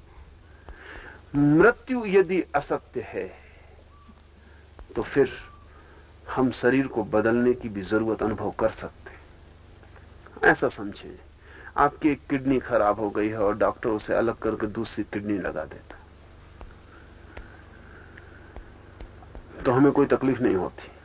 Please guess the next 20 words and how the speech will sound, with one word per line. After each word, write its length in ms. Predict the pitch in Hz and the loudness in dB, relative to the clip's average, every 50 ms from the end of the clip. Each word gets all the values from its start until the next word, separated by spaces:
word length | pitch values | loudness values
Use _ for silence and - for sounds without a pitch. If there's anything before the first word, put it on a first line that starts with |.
| - - - - - - - - - - - - - - - - - - - - - - - - - - - - - - - - - - - - - - - - - - | -20 -20 -20 -20 -20 -20 -20 -20 -20 -20 -20 -20 -20 -20 -20 -20 -20 -20 -20 -20 -20 -20 -20 -20 -20 -18 -18 -18 -18 -20 -20 -20 -20 -20 -20 -20 -20 -20 -20 -2 4 4
लेकिन 320 | 170 165 - 196 135 160 190 - - - - - - - - - - - - - - - - - - - - - | 4 6 6 4 2 2 0 -6 -12 -18 -20 -20 -20 -20 -20 -20 -20 -20 -20 -20 -20 -20 -20 -20 -20 -6 0 4
एक 220 | 147 160 160 - | 4 4 4 2
अंश 360 | - - 139 147 151 143 - | 2 2 4 4 4 2 0
में 120 | 160 156 139 | 0 0 2
आपका 300 | 135 127 - - 143 127 | 2 0 -2 -4 -4 -6
शरीर 320 | - - 123 117 120 117 | -4 -4 -4 -4 -2 -4
बदल 280 | 107 104 101 101 98 92 | -4 -4 -4 -4 -6 -6
दिया 240 | 82 90 78 78 82 | -6 -6 -6 -6 -8
गया, 280 | 85 - - - - - - - - - | -10 -12 -16 -16 -16 -16 -18 -16 -8 -2
आपका 340 | - 139 139 - - 135 | -2 -2 -2 0 -2 -2
हृदय 240 | 123 127 131 135 139 | 0 0 0 0 0
खराब, 420 | 135 - - 120 127 127 120 - - | 0 0 0 2 2 2 2 0 -4
खराब 300 | - 131 127 127 131 123 | -2 2 4 4 4 4
हो 80 | 131 127 | 2 0
गया 200 | 123 135 131 127 | 2 2 4 4
और 240 | 127 123 117 107 - | 4 4 2 2 0
आपको 340 | - - 127 127 - - 123 | 0 -2 -2 -2 -2 -4 -6
दूसरा 380 | 120 120 131 123 - - 113 110 | -4 -4 -6 -6 -4 -4 -4 -4
फेफड़ा 400 | - - - 127 117 - 113 107 | -4 0 0 0 2 2 0 -2
प्लास्टिक 600 | 98 - - - 120 110 110 - - - 113 - | -2 -4 -2 -2 0 0 0 -2 -6 -10 -12 -10